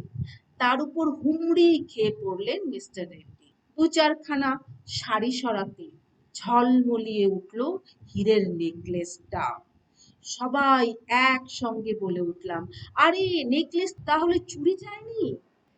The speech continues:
মিসেস লাখোটিয়া দেখলাম বোকার মতো ফ্যাল ফ্যাল করে তাকিয়ে আছেন নেকলেসটার দিকে। চৌধুরী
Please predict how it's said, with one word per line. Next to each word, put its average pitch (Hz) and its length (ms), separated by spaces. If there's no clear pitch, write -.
মিসেস 302 440
লাখোটিয়া 262 720
দেখলাম 233 520
বোকার 240 680
মতো 214 340
ফ্যাল 220 200
ফ্যাল 208 680
করে 190 280
তাকিয়ে 202 440
আছেন 247 360
নেকলেসটার 175 640
দিকে। - 320
চৌধুরী 233 560